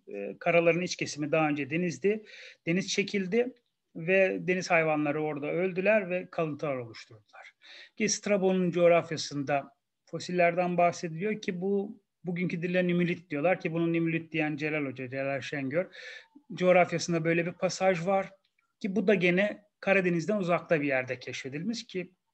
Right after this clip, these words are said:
Strabo Amasralı, Amasyalı coğrafyacı. Ki Orta Çağ'da fosillerle ilgili İbn Sina'nın Şifa kitabında bilgiler var. Onun, e, ondan etkilenen Orta Çağ'da Hristiyan dünyasında Albertus Magnus var.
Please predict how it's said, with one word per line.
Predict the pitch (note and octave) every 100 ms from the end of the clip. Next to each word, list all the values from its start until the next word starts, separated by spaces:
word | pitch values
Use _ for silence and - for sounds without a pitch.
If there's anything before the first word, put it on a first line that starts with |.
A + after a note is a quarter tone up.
| _ _ _
Strabo | - F3+ E3+ D#3 E3+ - -
Amasralı, | D#3 D3 B2 - B2+ A#2 F3 -
Amasyalı | C#3 C#3+ C#3 C3 A#2 E3+ A3 _ _ _ _ _ _ _ _ - D3+
coğrafyacı. | D#3 D#3 D#3+ - D3+ D#3+ F3 _ - - - - - - - -
Ki | A3
Orta | G3+ G3+ A3+
Çağ'da | G#3 G3 G3+
fosillerle | E3+ - F3+ F#3+ F#3
ilgili | F3 F3 F3+
İbn | D#3+ F3
Sina'nın | - F3+ F3 E3+ F3+
Şifa | - F3+ F3
kitabında | - E3 D#3 E3 D#3+ C#3
bilgiler | C3+ B2 C3 C#3
var. | E3+ F3+ F#3 F3+ - _
Onun, | E3+ F3 F#3 F#3 B3+ A3+
e, | G3 F#3+ G3+
ondan | - D#3+ G3
etkilenen | F#3+ D#3 D#3 D#3 D3+ D3+
Orta | D#3+ D#3 - E3
Çağ'da | D#3+ D3 C#3+
Hristiyan | C#3+ - D#3+ D#3
dünyasında | D3 D3 C#3 - D#3+
Albertus | C#3+ C#3+ D3+ - - E3+
Magnus | E3 E3 E3 -
var. | F#3 F#3 -